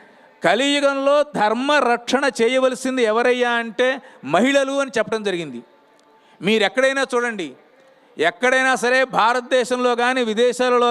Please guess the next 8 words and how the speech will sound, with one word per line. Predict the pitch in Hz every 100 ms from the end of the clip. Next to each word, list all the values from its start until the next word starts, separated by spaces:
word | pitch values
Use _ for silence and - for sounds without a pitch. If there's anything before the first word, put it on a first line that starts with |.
| 226
కానీ | 247 269 220 - - 202
ఒక | 226 226
పూజా | 247 269 285 285 285
కార్యక్రమం | 254 262 262 262 269 226 233
ఉంది | 277 285 269
అనంటే | 254 247 254 277 294 - - 294
అక్కడ | 285 240 240 -
పసుపు | 220 - 254